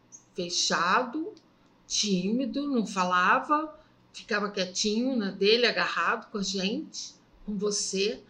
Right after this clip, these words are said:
A única pessoa que ele tinha, assim, um acesso e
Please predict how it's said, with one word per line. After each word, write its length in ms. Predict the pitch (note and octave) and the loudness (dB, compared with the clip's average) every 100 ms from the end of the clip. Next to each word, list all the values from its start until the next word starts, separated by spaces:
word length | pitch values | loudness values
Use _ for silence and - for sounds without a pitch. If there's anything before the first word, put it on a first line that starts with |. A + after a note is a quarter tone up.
| - - | -20 4
A 120 | A3 | 6
única 320 | B3 B3 B3 A3 | 8 6 2 -2
pessoa 320 | A3 A#3+ G#3+ | -2 0 2
que 100 | A#3 | 2
ele 160 | G#3+ G#3+ | 0 -2
tinha, 540 | - A3+ G#3 F#3+ F#3 F#3+ _ - | -4 -4 -2 -4 -6 -12 _ -10
assim, 460 | F#3+ G#3+ G3 F#3 - - - | -6 -4 -6 -6 -12 -20 2
um 260 | A#3 A3 G3+ | 6 8 6
acesso 1160 | F#3+ - - - G#3 F3 E3 - - - F#3 - - _ | 0 -4 -6 0 0 0 -4 -6 -6 -8 -10 -18 -20 _
e 100 | A3+ | -2